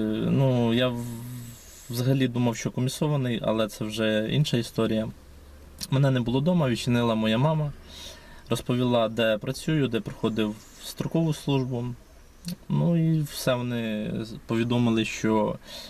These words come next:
уточнюють списки. Е, потім в цей самий день, е, вони прийшли після дев'ятої вечора. Мами не було вдома, але це, цю інформацію передали.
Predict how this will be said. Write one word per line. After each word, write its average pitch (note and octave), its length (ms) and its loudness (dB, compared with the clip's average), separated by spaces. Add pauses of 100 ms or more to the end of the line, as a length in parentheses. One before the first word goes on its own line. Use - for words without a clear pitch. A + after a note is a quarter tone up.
(140)
уточнюють A2+ 580 -4
списки. E3 500 -2 (2000)
Е, A#2 300 2
потім F3 340 0
в D3+ 80 -6
цей D3 180 0
самий D3 300 2
день, D#3+ 460 2 (240)
е, A#2 360 4
вони B2+ 600 2
прийшли B2+ 680 0 (180)
після A#2 260 -4
дев'ятої A#2 520 0
вечора. G#2+ 640 -4
Мами A2+ 300 0
не A2+ 100 0
було A2+ 220 0
вдома, E3 440 4 (360)
але A#2+ 400 2 (400)
це, A2+ 600 0 (440)
цю - 140 0
інформацію A#2+ 520 0
передали. G#2+ 440 -2